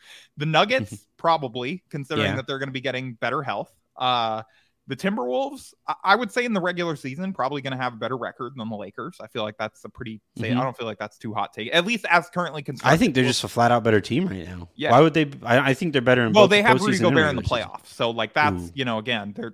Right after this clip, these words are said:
Speaker 1: there's a ceiling there. Lakers have a little higher upside. <laughs>
Speaker 2: Yeah. Gave up fifty-five picks for a ceiling.
Speaker 1: Yeah. Um, <laughs> the Clippers, yes, better. Uh, the Pelicans, better. Um,
Speaker 2: Mm-hmm.
Speaker 1: the Spurs,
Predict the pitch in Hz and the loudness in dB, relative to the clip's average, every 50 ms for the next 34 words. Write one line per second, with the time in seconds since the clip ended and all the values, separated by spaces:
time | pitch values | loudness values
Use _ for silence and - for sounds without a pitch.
0 | _ _ 143 139 131 120 120 117 - - 165 135 123 110 104 101 90 - - _ | _ _ -8 -8 -8 -8 -10 -12 -6 -6 -4 -4 -4 -6 -6 -8 -12 -16 -20 _
1 | _ _ - 143 165 175 175 170 160 165 156 147 143 139 127 120 131 120 113 110 | _ _ -4 -2 -2 0 0 -2 0 2 2 2 2 0 0 2 0 0 0 0
2 | 110 110 - - - - - - _ _ _ _ _ _ _ - 101 92 87 - | -4 -6 -6 -10 -20 -20 -20 -20 _ _ _ _ _ _ _ -2 -2 -2 -2 -6
3 | _ _ _ _ _ - 147 160 165 170 156 - - 165 156 - 196 143 - 170 | _ _ _ _ _ 4 6 8 8 8 6 6 4 2 2 2 0 0 2 4
4 | 160 151 151 - 143 117 - - - - - 110 104 104 104 - - 110 101 95 | 2 2 4 2 0 0 0 -6 -10 -2 0 2 2 2 0 0 -2 -2 -2 -2
5 | 85 95 107 _ _ _ _ _ _ - - 135 117 92 - _ _ _ _ _ | -4 -8 -12 _ _ _ _ _ _ -12 -8 -6 -6 -6 -8 _ _ _ _ _
6 | _ _ - 147 160 170 160 156 151 147 143 135 131 123 117 110 _ _ _ _ | _ _ 0 2 4 6 6 6 6 4 4 2 -2 -8 -10 -12 _ _ _ _
7 | _ _ _ - 131 151 - - 180 180 - 180 160 165 185 - - 120 117 113 | _ _ _ -10 -10 -8 -6 -4 -4 -2 -2 -2 -4 -4 -6 -6 -4 -2 -2 -2
8 | 131 - - _ _ - - 113 107 110 123 151 - _ _ _ - - 117 120 | -2 -4 -8 _ _ -8 -6 -4 -4 -4 -6 -8 -10 _ _ _ -8 -4 0 0
9 | 117 117 113 120 - 151 147 151 156 151 - 170 160 160 160 - 131 123 127 120 | 0 0 -2 -4 -4 -2 -2 -2 -2 -4 -4 -6 -6 -6 -10 -10 -6 -2 0 0
10 | 120 117 123 160 156 _ _ _ _ _ - 123 123 120 117 117 113 110 110 110 | 0 0 -2 -4 -6 _ _ _ _ _ -4 0 0 2 2 2 2 0 0 -4
11 | 110 107 _ _ - 131 131 - - - - 160 170 170 175 185 202 208 196 - | -8 -8 _ _ -14 -14 -12 -12 -10 -4 0 0 2 2 2 0 -2 -4 -8 -16